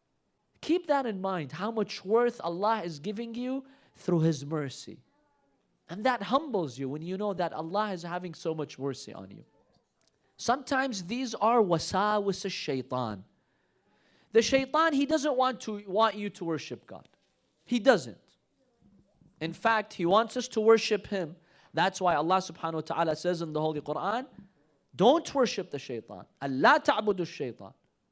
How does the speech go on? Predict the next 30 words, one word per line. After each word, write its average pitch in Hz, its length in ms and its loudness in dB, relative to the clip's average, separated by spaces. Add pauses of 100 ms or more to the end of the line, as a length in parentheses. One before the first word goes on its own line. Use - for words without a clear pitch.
(120)
Don't, 208 380 2
make 156 160 -4
sure - 220 0
you 175 220 -2
don't 214 460 0 (180)
worship 165 360 -2
shaitan. 110 420 -10 (800)
Shaitan 302 540 -2
will 277 120 -2
try 294 320 -2
to 262 120 0
find 240 560 -4
a 170 80 -2
way 202 520 -2 (100)
to 185 100 -6
keep 196 400 -6
you 190 80 4
away 151 260 4
from 117 280 -8
God. 101 260 -12 (460)
Some 311 340 4
people, 330 400 2
this 240 240 -4
is 254 140 -2
how 196 220 2
he 151 140 -2
goes 127 340 0
to 127 120 -10
them. 101 180 -10 (1000)
How? 185 400 2